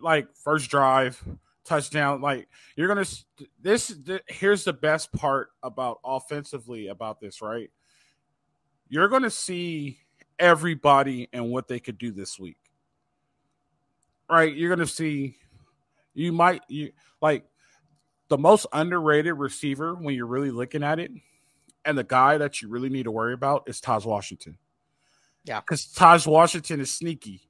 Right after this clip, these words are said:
Speaker 1: right? You leave him open, he'll pop a big play on you, right? And so Taj Washington is a sneaky guy, right? You'll see Brandon Rice, Dorian Singer, um,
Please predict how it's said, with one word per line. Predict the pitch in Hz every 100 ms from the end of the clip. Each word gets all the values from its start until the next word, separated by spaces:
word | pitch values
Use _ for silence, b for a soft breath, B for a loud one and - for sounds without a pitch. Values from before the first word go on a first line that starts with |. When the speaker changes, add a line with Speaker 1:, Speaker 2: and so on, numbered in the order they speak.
| _
Speaker 1:
right? | 104 151 151
You | 139 160
leave | 170 156
him | 151
open, | 156 160 147
he'll | 127 151
pop | - 147 131
a | 127
big | 139 -
play | 151
on | 120 120
you, | 107
right? | 120 127 B B B
And | 143 135 117 -
so | - 127
Taj | - 165 151 139
Washington | 139 139 139 -
is | 110
a | 104
sneaky | - 120 110
guy, | 110 92 - b b b -
right? | 139
You'll | 127 151
see | -
Brandon | 131 147 156 147
Rice, | 143 135 131 - _ _ -
Dorian | 131 147 147
Singer, | - 143 135 131 127 135 _ _ _ _ -
um, | 120 113 107 104 98